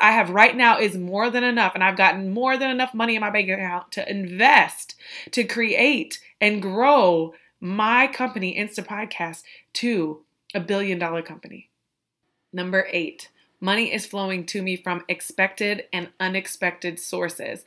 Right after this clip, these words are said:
Money is flowing to me from unexpected and expected sources.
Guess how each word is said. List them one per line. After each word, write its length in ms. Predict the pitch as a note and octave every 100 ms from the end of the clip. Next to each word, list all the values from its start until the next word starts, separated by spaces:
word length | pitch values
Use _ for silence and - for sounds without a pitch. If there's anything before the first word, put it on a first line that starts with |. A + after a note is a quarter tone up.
| - - -
Money 500 | G3 C#4 A3+ E3 -
is 160 | E3
flowing 340 | - F#3 F#3 E3+
to 200 | - C4
me 240 | G3+ D#3
from 360 | - F3 E3 - _
unexpected 880 | G#3+ A#3+ - - - G#3 - G3+ -
and 220 | G3 G#3
expected 760 | G#3 F#3 - - G3 G3 G#3 F3+ - -
sources. 720 | - - A#3 A3+ - E3+ D#3+